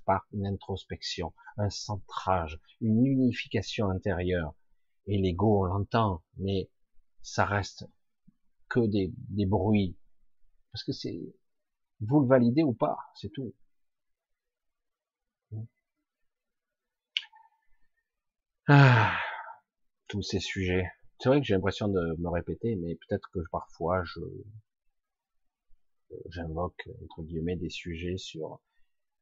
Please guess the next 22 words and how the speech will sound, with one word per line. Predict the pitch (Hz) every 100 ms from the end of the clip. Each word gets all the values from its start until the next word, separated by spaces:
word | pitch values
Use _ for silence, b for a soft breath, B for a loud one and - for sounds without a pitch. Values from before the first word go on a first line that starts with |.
| _ _
sur | - - 82
d'autres, | 80 82 - - 80 78 -
d'autres | - 76 82 95 - 101 98 113
angles. | 113 92 85
Peut-être | - 85 92 -
que | 95
ça | 92
sera | 87 - 85
mieux | 87
perçu. | - 101 - 95 - _ _ _ _
J'ai | 110
conscience | 117 123 - 139 120
que | -
c'est | 95 - 95 92 87 - -
difficile, | 87 95 87 - - - - 131 135 160 _ _ _ - _ _ _ _ _ _ - - _ -
douloureux. | 95 107 113 104 101 101 110 107 87 - _ _ _ - - _ _ _ _ _ - - - - -
Nous | 107
sommes | - 120 110
en |
souffrance | 104 - - - 139 104 -
ici. | 98 - 95 80 - - _ _ _ _
C'est, | - - 104 95